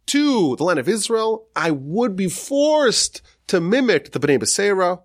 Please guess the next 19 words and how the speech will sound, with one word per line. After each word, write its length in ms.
and 120
I 100
would 340
indeed 640
give 240
up 260
the 100
throne 560
to 140
him, 500
because 220
after 320
all, 160
he's 260
from 60
the 60
tribe 160
of 60
Judah, 420